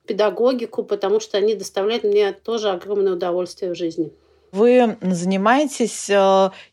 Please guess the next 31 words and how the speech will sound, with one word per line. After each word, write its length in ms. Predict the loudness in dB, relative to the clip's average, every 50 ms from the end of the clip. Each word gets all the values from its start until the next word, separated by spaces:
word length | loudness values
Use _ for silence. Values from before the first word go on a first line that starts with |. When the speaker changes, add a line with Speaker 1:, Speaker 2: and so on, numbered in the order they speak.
| _
Speaker 2:
кетским 600 | -4 2 2 2 2 2 -4 -2 2 2 4 4
языком. 840 | 4 4 2 2 4 2 0 0 -2 -2 2 2 4 4 2 0 -2 -10 -12 -20 -20 -20 -20 -20 0
А, 220 | 2 4 6 6 6
и 100 | 4 4
вот 220 | 4 2 0 2
хотелось 720 | 4 2 2 2 4 4 6 6 6 6 4 2 0 0
очень 260 | 0 0 2 0 0 -2
спросить, 420 | 2 2 2 2 4 2 0 0
что 140 | 0 2 2 2
это 220 | 2 2 0 -2
за 240 | 0 2 2 2 2
кетский 640 | 2 2 0 0 0 0 -8 -6 -2 0 2 2 2
язык, 480 | 2 2 2 2 2 2 2 0 -6 -14 -20 -20 -20 -20 -12 _
а, 340 | 2 4 6 6 6 6 4
какой 400 | 2 0 0 0 4 2 4 4
народ 480 | 6 6 6 8 6 6 4 4 2 2
говорит 500 | 2 4 4 6 6 6 6 4 2 2
на 140 | 2 2 2
этом 220 | 2 0 -2 0
языке, 640 | 0 -2 -2 -2 -2 -4 -4 -6 -2 2 4 4 4
и 120 | 4 2 0
почему 880 | 0 -2 -2 0 0 2 2 2 2 2 2 2 2 2 2 0 -2 -6 -8
вы 300 | -6 0 2 4 4 6
выбрали 520 | 6 4 4 6 4 4 6 6 6 6
именно 600 | 6 4 4 2 2 2 4 4 4 4 4 2 0
заниматься 520 | -2 -2 0 2 2 2 0 0 0 0
этим 380 | 4 4 4 2 2 -2 -6 -4
языком 600 | -4 -4 -2 -2 -4 -4 2 2 4 4 4 4
и 60 | 2
этим 240 | 2 0 -2 0 2
народом? 560 | 4 4 4 4 4 2 0 0 -4 -6 -8